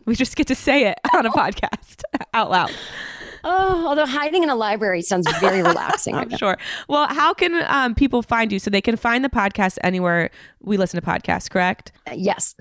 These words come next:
Speaker 2: I, I took a big
Speaker 1: Yeah.
Speaker 2: sip of water as you asked me that like an idiot.
Speaker 1: <laughs> Okay.
Speaker 2: Yeah, wherever you get your podcasts, you can listen to it. And if they, I guess they can go to my website, which is my name, Jen Kirkman dot com,
Speaker 1: Okay.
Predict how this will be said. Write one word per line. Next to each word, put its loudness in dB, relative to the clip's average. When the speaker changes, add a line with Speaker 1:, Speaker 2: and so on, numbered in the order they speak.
Speaker 2:
I, 2
I -2
took -2
a 0
big -2
Speaker 1:
Yeah. 4
Speaker 2:
sip -2
of 2
water 0
as 2
you 2
asked 0
me 0
that 0
like -2
an -2
idiot. -2
Speaker 1:
<laughs> -12
Okay. 2
Speaker 2:
Yeah, 6
wherever 0
you 0
get 0
your 0
podcasts, 0
you 0
can 0
listen 0
to 2
it. -2
And 0
if -6
they, 2
I -4
guess -2
they 0
can 2
go 0
to 0
my 0
website, -2
which -2
is -2
my 0
name, 2
Jen 0
Kirkman -2
dot -4
com, -2
Speaker 1:
Okay. 2